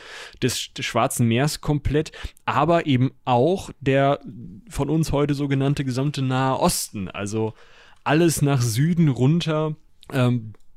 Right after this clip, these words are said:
bis, äh, ja, also bis Israel, bis zum Sinai und eben auch noch Ägypten. Wobei Ägypten so ein Sonderfall ist. Äh, zu dem Zeitpunkt hat Ägypten schon Krieg gegen das Osmanische Reich geführt.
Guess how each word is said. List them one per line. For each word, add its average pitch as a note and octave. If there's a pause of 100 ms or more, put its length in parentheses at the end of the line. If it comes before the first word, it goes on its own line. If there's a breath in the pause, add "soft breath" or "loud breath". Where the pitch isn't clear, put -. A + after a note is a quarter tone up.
bis, -
äh, G2
ja, C3
also A#2+ (360)
bis C3
Israel, D3+
bis -
zum C#3+
Sinai D3+
und D#3
eben C#3
auch C#3+
noch C#3+
Ägypten. B2+ (220)
Wobei C3
Ägypten D3+
so C#3+
ein C3
Sonderfall E3
ist. -
Äh, C3+
zu -
dem D3+
Zeitpunkt D3
hat C3+
Ägypten D3
schon C3+
Krieg -
gegen C#3
das C3
Osmanische C3
Reich A#2+
geführt. D3+